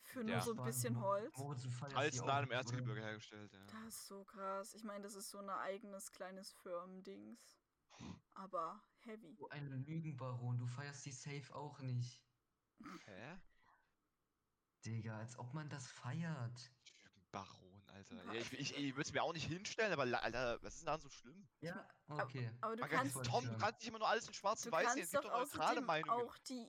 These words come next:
Speaker 1: Idee einfach dahinter cool finden. Du
Speaker 3: True,
Speaker 1: musst es dir
Speaker 3: F D P
Speaker 1: deswegen
Speaker 3: wäre
Speaker 1: jetzt ja nicht hinstellen.
Speaker 2: Alter, ganz ehrlich.
Speaker 1: Hm.
Speaker 2: Bann.
Speaker 1: Hab-,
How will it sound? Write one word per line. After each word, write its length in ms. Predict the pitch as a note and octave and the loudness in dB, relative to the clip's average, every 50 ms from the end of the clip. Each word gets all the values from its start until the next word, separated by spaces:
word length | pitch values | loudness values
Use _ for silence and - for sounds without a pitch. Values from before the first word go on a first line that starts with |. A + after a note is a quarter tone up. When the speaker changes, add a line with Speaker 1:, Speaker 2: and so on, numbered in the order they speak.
| A3+ | -6
Speaker 1:
Idee 600 | A3+ G3 G3 A3 A3+ B3+ B3+ C4+ C4 C4 C4+ C4+ | -6 -6 -4 -4 -4 -2 -2 -4 -4 -4 -4 -2
einfach 380 | - - A3 A3 - A3+ G#3+ B3+ | 0 0 -2 0 2 0 0 0
dahinter 440 | _ - - B3+ A3+ A#3 A3 G3+ G3+ - | _ -4 -4 -2 -2 -2 -4 -4 -6 -6
cool 180 | - A#3+ A#3 A3 | -8 -6 -6 -8
finden. 420 | - - - G#3 G#3 G#3 - A3+ A#3 | -8 -8 -10 -10 -10 -8 -8 -8 -6
Du 60 | G3 | -4
Speaker 3:
True, 80 | - - | -2 0
Speaker 1:
musst 240 | A#3 - - - - | 0 0 0 0 -2
es 60 | - | -2
dir 40 | B2+ B2 | -2 -2
Speaker 3:
F 40 | |
D 60 | B2 - | -2 0
P 40 | C3 | 0
Speaker 1:
deswegen 280 | B2+ - A#2+ - A#2 | 0 0 2 0 0
Speaker 3:
wäre 200 | A2+ A2 - A2 A3+ | 0 0 0 -2 -2
Speaker 1:
jetzt 300 | A3 A3+ A3 - - - | -2 -2 -4 -4 -4 -4
ja 100 | A3+ G#3+ | -4 -4
nicht 200 | G#3+ G#3 A3 - | -4 -8 -10 -8
hinstellen. 960 | - B3 B3+ B3+ C#4+ - - - - - F3 F3 F3 F3 F3 - - - A#3 _ _ _ _ _ _ _ - - - _ _ _ | -6 -4 -4 -4 -4 -6 -8 -8 -6 -4 -2 -2 -2 -4 -4 -8 -12 -16 -18 _ _ _ _ _ _ _ -20 -20 -20 _ _ _
Speaker 2:
Alter, 220 | - F#2 F2 G2+ | -14 -10 -8 -6
ganz 200 | F#2+ G#2+ A#2 - | -6 -6 -6 -4
ehrlich. 440 | F#2+ G#2+ G#2+ A2+ A#2 - - - - - - - - - - - - - - - _ _ - | -4 -4 -2 -4 -4 -6 -6 -6 -6 -6 -6 -2 -2 0 0 0 -4 -4 -8 -10 _ _ -18
Speaker 1:
Hm. 380 | - G#3 G#3 G3 F#3+ F#3+ F#3 _ - - - - - _ _ _ _ _ _ _ _ _ _ _ _ _ _ - | -16 -14 -14 -14 -18 -20 -16 _ -14 -14 -14 -16 -20 _ _ _ _ _ _ _ _ _ _ _ _ _ _ 2
Speaker 2:
Bann. 220 | A#2+ A#2 A2+ G2+ _ _ _ _ _ _ _ _ _ - - | 2 2 2 0 _ _ _ _ _ _ _ _ _ -12 -6
Speaker 1:
Hab-, 200 | - A3 - - | -6 -6 -6 -8